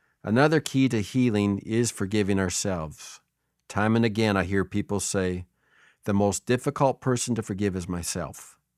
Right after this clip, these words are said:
To you, who will not forgive yourself,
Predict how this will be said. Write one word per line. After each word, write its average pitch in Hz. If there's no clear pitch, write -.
To 131
you, 123
who 120
will 117
not 127
forgive 113
yourself, 85